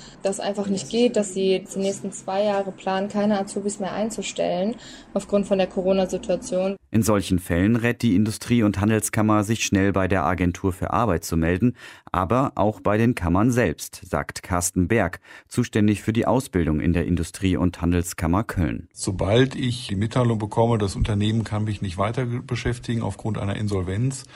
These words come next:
Speaker 3: lohnt es sich, den Kontakt zur regionalen Industrie- und Handelskammer aufzubauen, weil wir können hier über unser großes Netzwerk auch unterstützend helfen und eingreifen, was die Suche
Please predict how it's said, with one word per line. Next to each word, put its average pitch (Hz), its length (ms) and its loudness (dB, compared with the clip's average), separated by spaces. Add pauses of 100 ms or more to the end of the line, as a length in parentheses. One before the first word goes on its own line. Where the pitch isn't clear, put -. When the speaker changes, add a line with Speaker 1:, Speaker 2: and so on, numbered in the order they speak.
(340)
Speaker 3:
lohnt 107 560 2
es 123 160 -4
sich, 110 220 -2
den 104 240 2
Kontakt 107 500 -2
zur 104 600 0
regionalen 104 800 2 (420)
Industrie- 107 380 -2
und 90 180 -2
Handelskammer 127 720 2
aufzubauen, 117 800 0
weil 98 200 0
wir 104 120 -2 (180)
können 117 380 0
hier 113 420 2
über 110 280 0
unser 104 400 0 (160)
großes 113 400 -6
Netzwerk 110 500 -4
auch 104 340 -4
unterstützend 120 960 0 (520)
helfen 123 580 4
und 107 140 -2
eingreifen, 117 680 0
was - 380 -2
die 104 120 -4
Suche 120 640 2